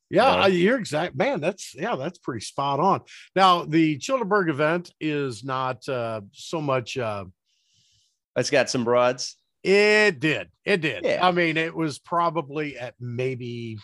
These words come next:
Speaker 1: I think with the numbers, it was, like, at two percent, you know, two percent
Speaker 2: Yeah.
Speaker 1: women. Now, the guy that, that organizes everything,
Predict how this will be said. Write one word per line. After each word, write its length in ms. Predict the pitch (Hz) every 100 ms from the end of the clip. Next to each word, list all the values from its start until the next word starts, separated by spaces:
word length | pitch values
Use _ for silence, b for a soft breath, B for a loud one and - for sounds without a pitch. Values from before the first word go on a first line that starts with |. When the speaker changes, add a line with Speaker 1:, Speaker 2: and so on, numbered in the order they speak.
| _
Speaker 1:
I 100 | -
think 340 | 120 135 117 - - -
with 260 | 107 120
the 80 | 117
numbers, 520 | 104 127 127 123 117 - B B
it 60 | 220
was, 100 | 147
like, 180 | 127
at 120 | 117 -
two 160 | 131
percent, 500 | 107 113 - 104 101 - _ _ _ _ -
you 80 |
know, 60 | 190
two 160 | - 160
percent 340 | 135 - 131
Speaker 2:
Yeah. 60 | 127
Speaker 1:
women. 260 | 135 139
Now, 160 | 156 151
the 100 | 139
guy 260 | 165 185
that, 240 | 170 147 120
that 180 | 131 -
organizes 760 | 156 175 165 165 160 160 135
everything, 600 | 151 151 143 151 143 139